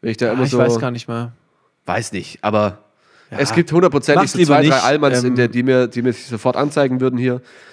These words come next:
Speaker 1: Ähm, und so ist es einfach super, super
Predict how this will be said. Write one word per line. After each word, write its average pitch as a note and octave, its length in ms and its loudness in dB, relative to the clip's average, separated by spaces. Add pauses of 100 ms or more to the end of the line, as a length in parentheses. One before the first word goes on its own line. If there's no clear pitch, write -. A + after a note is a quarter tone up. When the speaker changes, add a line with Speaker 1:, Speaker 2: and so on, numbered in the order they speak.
(240)
Speaker 1:
Ähm, G#2 460 -4 (880)
und A#2+ 140 -6
so B2+ 140 4
ist C#3 80 0
es B2 100 -8
einfach A2 220 0
super, B2 440 0
super A2 340 -2